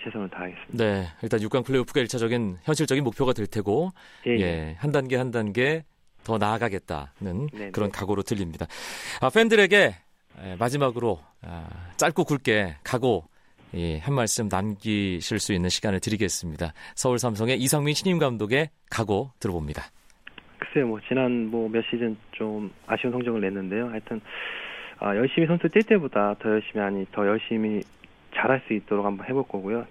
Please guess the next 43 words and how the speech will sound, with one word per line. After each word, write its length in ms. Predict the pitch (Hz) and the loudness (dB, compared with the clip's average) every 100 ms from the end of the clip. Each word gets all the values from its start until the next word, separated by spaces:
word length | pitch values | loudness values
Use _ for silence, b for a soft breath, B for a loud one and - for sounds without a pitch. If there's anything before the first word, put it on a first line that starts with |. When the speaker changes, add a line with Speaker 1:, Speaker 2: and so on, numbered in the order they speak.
| - | -2
Speaker 1:
잘할 220 | 113 120 | 2 2
때 160 | - | 2
응원해 280 | 117 120 113 | 0 2 -2
주는 220 | - 110 | -2 -4
것보다는 460 | 104 101 104 104 104 - | -4 -2 -2 -2 -4 -10
큰 180 | - 170 | -8 -2
힘이 160 | 160 127 | 0 0
되지만 500 | 104 95 107 127 107 - | -2 -2 0 0 -4 -6
또, 260 | 110 104 104 B B B B - | -4 -4 -6 B B B B -4
어, 360 | 92 92 - - | -2 -2 -6 -10
팀이 220 | - 147 135 | -4 -2 0
힘들 260 | 180 180 | 2 2
때나 340 | - 101 92 - - - | 2 -2 -2 -6 -14 -16
또 100 | - - - - | -14 -12 -12 -4
성적이 220 | 143 131 | 0 0
안 120 | 95 | 0
날 120 | 117 | -2
때나 220 | - 107 101 | -2 -6 -6
응원해 280 | 107 120 | -6 -6
주시는 500 | 113 - 107 98 95 | -8 -8 -8 -8 -8
게 160 | 92 104 - | -6 -8 -6
더 220 | - 95 | -4 -4
큰 160 | - 131 | -2 -2
힘이 160 | 120 | -2
된다는 400 | 104 95 95 95 | -2 -4 -4 -4
거 80 | 92 | -8
잊지 180 | 92 98 - | -10 -10 -6
않아 220 | 95 92 | -6 -6
주셨으면 460 | - - - 92 90 | -10 -12 -12 -12 -10
또 120 | - 90 B B B B B - | -12 -12 B B B B B -8
감사하겠습니다. 560 | 95 104 98 - 101 | -2 -2 -2 -4 0
하여튼 260 | 101 - 110 | 0 0 -2
올 220 | 104 110 - | 0 -2 -2
시-, 140 | - - - | -4 -4 -14
이제 140 | 104 107 | -4 -2
올 180 | 110 110 | 0 0
시즌 280 | 120 117 101 | 0 0 -2
준비 220 | 107 113 | -2 -2
중인데요. 520 | 110 98 95 95 120 123 | -2 -4 -2 0 0 -2
앞으로 240 | 98 - 98 | -6 -6 -6
다가올 420 | - 92 104 101 | -4 -2 -2 -4
시즌, 380 | - - 98 - B B B - | -8 -10 -10 -12 B B B -6
아, 220 | 85 82 | -4 -4